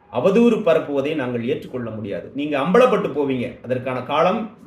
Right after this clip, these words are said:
வெகு விரைவில் வரும், ரொம்ப தூரத்துல இல்ல. உங்களுடைய தோலுரித்து, உங்களுடைய அந்த ஏமாற்று வேலையை தோலுரித்து காட்டப்படும்.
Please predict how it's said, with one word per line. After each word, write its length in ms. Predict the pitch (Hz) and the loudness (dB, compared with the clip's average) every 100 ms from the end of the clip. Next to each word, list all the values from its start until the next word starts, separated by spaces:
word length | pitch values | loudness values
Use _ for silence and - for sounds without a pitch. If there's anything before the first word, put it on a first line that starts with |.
| 120 | -6
வெகு 500 | 147 156 247 - - - | -4 0 -2 -4 -10 -8
விரைவில் 400 | 123 131 143 123 | -2 0 0 -4
வரும், 380 | 117 - - - _ _ | 0 0 -2 -8 _ _
ரொம்ப 160 | 127 139 | -8 -6
தூரத்துல 440 | 143 156 120 110 | -4 -4 -4 -6
இல்ல. 300 | 101 113 - _ _ _ _ _ _ _ _ _ | -8 -10 -12 _ _ _ _ _ _ _ _ _
உங்களுடைய 840 | 135 175 202 190 170 165 147 120 - - _ _ 175 | -6 2 4 4 6 6 6 4 0 -12 _ _ 2
தோலுரித்து, 540 | 202 226 226 - - | 4 4 2 0 -4
உங்களுடைய 640 | 175 175 170 160 160 147 | -4 -2 -2 2 6 6
அந்த 320 | 135 147 139 131 | 4 2 2 4
ஏமாற்று 480 | 170 208 214 - | 4 4 2 4
வேலையை 300 | 170 170 226 | 2 2 0
தோலுரித்து 540 | - 214 254 240 - 190 | 4 6 8 4 0 0
காட்டப்படும். 480 | 151 127 110 92 | 0 0 -4 -8